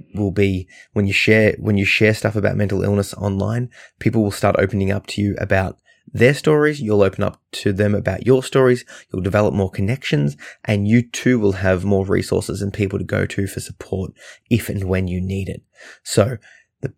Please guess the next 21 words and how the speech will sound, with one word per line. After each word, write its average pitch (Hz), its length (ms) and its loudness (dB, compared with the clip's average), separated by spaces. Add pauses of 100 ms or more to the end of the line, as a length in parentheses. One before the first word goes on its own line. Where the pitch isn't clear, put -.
best 139 280 2
thing, 98 220 0
once 101 240 -2
again, 101 340 -2
is 101 160 -4
just - 260 -4
to 101 60 -2
share 117 380 2
something 127 300 0
like 127 220 0
this 151 140 -6
podcast 107 600 -2 (360)
or 113 180 2
any 120 260 6
other 104 180 6
mental 101 360 2
health 98 280 0
related 98 420 2
things 117 400 -2 (220)
and 104 120 -2
just 101 200 -2